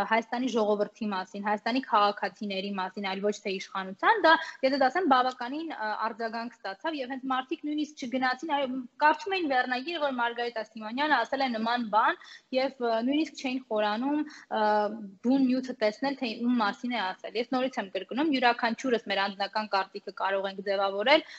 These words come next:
այս կամ այն անձնավորության կատարած գրառման մասին, և ես այն մեկնաբանել չեմ ցանկանա, բայց մի քանի փաստեր, որոնց, մ,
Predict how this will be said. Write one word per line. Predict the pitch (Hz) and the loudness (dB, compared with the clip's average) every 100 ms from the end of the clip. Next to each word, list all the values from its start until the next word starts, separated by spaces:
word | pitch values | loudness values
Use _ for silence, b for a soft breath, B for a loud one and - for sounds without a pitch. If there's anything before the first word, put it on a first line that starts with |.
| B | B
այս | 226 240 | -2 -2
կամ | - 208 208 | -2 -4 -4
այն | 196 | -6
անձնավորության | 196 190 185 190 190 - 208 196 - | -8 -6 -6 -6 -8 -4 -4 -4 -4
կատարած | 196 190 196 190 | -4 0 0 0
գրառման | 185 196 185 190 196 196 | -2 -2 -2 -2 -4 -6
մասին, | 190 180 - 302 466 - B B | -6 -8 -4 -4 -4 -8 B B
և | 247 233 | 0 2
ես | 247 254 | 2 0
այն | 240 220 | 0 2
մեկնաբանել | 208 208 214 208 208 208 | 0 0 0 0 0 -2
չեմ | 214 233 226 | -2 -2 -2
ցանկանա, | 233 190 180 180 233 403 | -2 -6 -6 -2 2 4
բայց | 359 311 | 4 4
մի | 294 349 | 2 2
քանի | - 269 320 | 2 0 0
փաստեր, | - 233 - 285 | 0 0 0 -2
որոնց, | 262 233 240 240 | -2 -2 -4 -8
մ, | - 220 | -10 -8